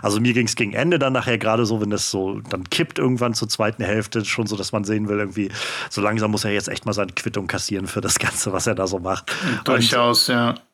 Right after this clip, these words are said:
Speaker 1: und das, das fand ich ganz spannend, das zu sehen, wie der Film das irgendwie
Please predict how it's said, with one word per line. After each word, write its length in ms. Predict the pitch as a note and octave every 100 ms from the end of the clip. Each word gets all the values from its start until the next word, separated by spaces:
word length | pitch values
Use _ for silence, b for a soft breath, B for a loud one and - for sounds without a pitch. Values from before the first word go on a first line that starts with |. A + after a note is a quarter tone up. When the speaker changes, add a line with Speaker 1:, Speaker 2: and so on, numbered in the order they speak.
| _
Speaker 1:
und 260 | D3 C3 C3
das, 220 | D3 -
das 160 | C#3 -
fand 180 | D#3+
ich 80 | D3+
ganz 160 | C#3 A#2+
spannend, 380 | - B2+ C#3 G#2+
das 200 | - -
zu 80 |
sehen, 280 | F#2+ A2+ A#2
wie 80 | G#2+
der 100 | G#2
Film 300 | - A#2 A#2
das 180 | C3 -
irgendwie 560 | D3 D3 D#3+ D#3+ D#3+